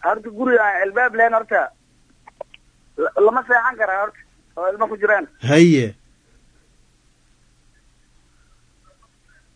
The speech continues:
Speaker 1: Marka, odayaasha in dhinac laga maro waa qalad.
Speaker 2: Maxay qalad ku tahay in la-, la-, dhinac laga maro? Haddii ayaga xilkooda ay gabeen,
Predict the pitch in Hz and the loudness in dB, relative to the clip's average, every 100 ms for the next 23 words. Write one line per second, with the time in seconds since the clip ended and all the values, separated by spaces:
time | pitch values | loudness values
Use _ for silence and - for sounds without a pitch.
0 | _ - 123 - 226 - 220 151 - _ | _ -10 0 2 2 0 0 0 -4 _
1 | _ _ _ _ _ _ _ _ - - | _ _ _ _ _ _ _ _ -20 -20
2 | _ - - _ _ _ _ _ _ 113 | _ -20 -20 _ _ _ _ _ _ -4
3 | 139 185 208 220 226 220 - - - _ | 0 4 4 4 2 0 0 -10 -20 _
4 | _ _ _ _ - 180 214 208 190 202 | _ _ _ _ -4 0 2 0 -2 -4
5 | 208 175 180 214 214 214 220 - _ _ | 0 0 2 0 2 2 2 -2 _ _
6 | - 160 151 185 196 - _ - _ _ | -2 0 2 4 2 0 _ -20 _ _
7 | _ _ _ _ - 123 175 190 233 226 | _ _ _ _ -6 4 6 6 4 4
8 | 226 226 214 220 220 208 220 214 226 202 | 2 4 4 2 0 0 0 2 4 6
9 | 208 214 170 135 139 175 226 196 220 202 | 6 6 6 4 2 2 2 4 4 4
10 | 202 220 220 202 185 208 214 202 165 156 | 2 2 4 2 2 2 2 0 -4 2
11 | 175 202 196 | 4 6 6